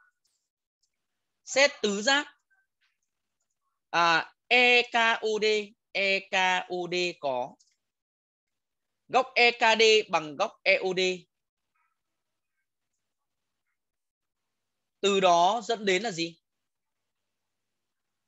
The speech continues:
Suy ra tứ giác E K O D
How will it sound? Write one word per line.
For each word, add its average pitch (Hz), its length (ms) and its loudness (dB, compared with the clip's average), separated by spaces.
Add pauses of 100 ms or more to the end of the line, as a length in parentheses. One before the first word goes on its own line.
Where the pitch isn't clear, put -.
(160)
Suy 262 280 -8
ra 233 360 0 (1080)
tứ 208 320 -4
giác 294 320 -2 (1800)
E 233 360 4
K 220 440 0
O 208 300 -4
D 208 40 -2